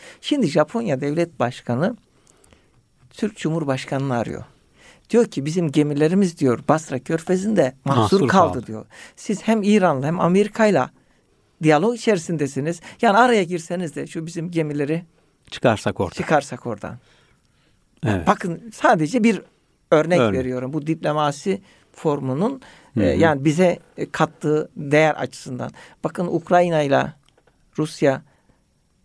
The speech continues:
Speaker 1: beşinci yıla girdi, savaşıyor. Yani arada bir masa kurulacaksa, ara bulucu olacaksa dünyada iki üç tane ülke sayılacak olsa biri Türkiye'dir. Yine
Speaker 2: Evet.
Speaker 1: bölgesel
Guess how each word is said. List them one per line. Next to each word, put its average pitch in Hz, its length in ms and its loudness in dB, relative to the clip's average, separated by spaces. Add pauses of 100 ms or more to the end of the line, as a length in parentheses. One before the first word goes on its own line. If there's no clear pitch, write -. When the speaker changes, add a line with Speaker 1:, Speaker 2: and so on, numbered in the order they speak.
(200)
Speaker 1:
beşinci 139 440 -2
yıla 131 200 0
girdi, 127 260 -4
savaşıyor. 165 640 0 (500)
Yani 139 200 2 (140)
arada 160 400 2
bir 156 80 -4
masa 151 300 -2
kurulacaksa, 147 600 -4
ara 143 240 2
bulucu 147 240 -4
olacaksa 151 500 -2
dünyada 160 380 2
iki 185 240 -6
üç 196 140 -2
tane 147 220 2
ülke 160 240 -2
sayılacak 135 580 -2
olsa 190 240 -2
biri 175 140 -2
Türkiye'dir. 151 600 -2 (1800)
Yine 208 200 4
Speaker 2:
Evet. 214 120 2 (320)
Speaker 1:
bölgesel 170 520 2